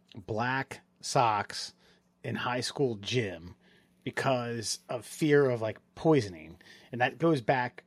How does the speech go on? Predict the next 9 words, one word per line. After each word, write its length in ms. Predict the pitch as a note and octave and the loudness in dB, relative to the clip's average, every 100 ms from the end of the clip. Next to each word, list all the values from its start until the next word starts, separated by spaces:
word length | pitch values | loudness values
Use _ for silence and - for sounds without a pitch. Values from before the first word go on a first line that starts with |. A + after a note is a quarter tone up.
| _ | _
<clears throat> 360 | G2 D3+ B2+ _ | 4 4 2 _
way 380 | A#2+ C3+ F3+ F3 | 2 4 6 4
back 320 | D3+ C3 C3 | 4 2 -2
when 80 | A#2 | -4
people 260 | D#3 D#3+ | -2 4
were 100 | D3 C3 | 6 6
wearing 360 | C#3 C3+ A2 | 6 2 0
dress 300 | G2+ C3 B2+ | 2 2 2
socks 560 | - G#2 G2+ - - | 0 0 0 -6 -10